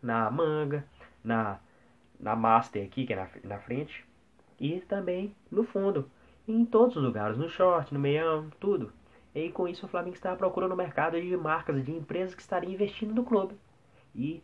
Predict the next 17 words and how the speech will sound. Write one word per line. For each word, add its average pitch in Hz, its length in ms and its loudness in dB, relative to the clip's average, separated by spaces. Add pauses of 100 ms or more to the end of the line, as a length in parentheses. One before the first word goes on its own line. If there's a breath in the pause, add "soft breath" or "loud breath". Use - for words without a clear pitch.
(360)
com 196 160 -2
isso 170 280 -4
o 202 40 -2
Flamengo 160 340 -2
está 170 380 -4
em 190 140 -4
outro 190 220 0
patamar, 139 580 -2 (260 loud breath)
está, - 380 -8 (840)
ou 180 220 0
muitas 170 380 0
empresas 156 440 -2
está-, 160 460 -4
estariam 139 400 -2
procurando 185 420 0
o 190 40 0
Flamengo 92 420 -6